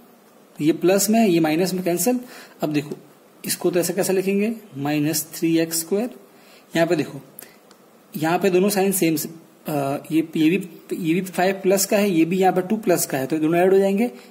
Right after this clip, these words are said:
फ़ाइव और टू सेवन प्लस का plus x minus three। बात समझ में आई? दोनों सेम है ना, Sign same है, ठीक है, plus और plus है दोनों। अब हमें कुछ नया मिला। अब यहाँ पे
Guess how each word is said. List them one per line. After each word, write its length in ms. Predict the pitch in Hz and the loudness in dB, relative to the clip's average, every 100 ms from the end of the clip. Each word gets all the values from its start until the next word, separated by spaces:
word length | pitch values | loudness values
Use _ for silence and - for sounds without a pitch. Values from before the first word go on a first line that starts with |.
| - - | -12 -4
फ़ाइव 300 | 160 160 175 | -4 0 0
और 140 | 175 | 0
टू 160 | 185 180 | 0 0
सेवन 420 | - 160 190 262 | 0 0 0 0
प्लस 440 | - - 156 147 | -4 -4 -2 -2
का 180 | - 170 | 0 0
plus 540 | 170 - 190 254 - - - - - - 170 | 0 0 0 0 -4 -14 -20 -20 -20 -8 -6
x 520 | 165 - - - - - _ _ _ _ _ 151 | -4 -4 -4 -4 -8 -18 _ _ _ _ _ -6
minus 720 | 135 135 151 262 - - - - - - | -4 -2 0 0 -2 -8 -16 -20 -20 -18
three। 200 | - - - - _ - - - - - - - | -16 -16 -20 -20 _ -20 -20 -20 -20 -20 -20 -8
बात 100 | 147 | -6
समझ 160 | 147 160 | -4 -4
में 60 | |
आई? 80 | 170 | -4
दोनों 180 | 190 165 | -4 -4
सेम 240 | 170 185 | -2 0
है 60 | 240 | 0
ना, 260 | 226 - - - - | -2 -4 -14 -20 -14
Sign 260 | - 151 170 | -8 -4 -2
same 240 | 208 220 | 0 0
है, 160 | 190 - - - - - - - - - | -2 -6 -16 -20 -20 -20 -20 -20 -20 -8
ठीक 140 | 190 | -4
है, 140 | 277 - | -4 0
plus 320 | 170 185 185 | 0 2 0
और 140 | 185 | 0
plus 180 | 185 208 | 0 0
है 60 | 208 | 0
दोनों। 200 | 196 196 - - - - - - - | 0 -2 -8 -20 -20 -20 -20 -8 -2
अब 100 | 226 | 0
हमें 320 | 180 190 214 | 2 2 2
कुछ 200 | 214 196 | 0 0
नया 200 | 170 139 | 0 -2
मिला। 220 | 123 127 - - - - - 233 | -4 -10 -18 -20 -20 -20 -4 -4
अब 80 | 226 | -2
यहाँ 500 | 160 131 196 254 247 | -4 -4 -2 -2 0
पे 280 | 147 135 208 | -4 -4 -8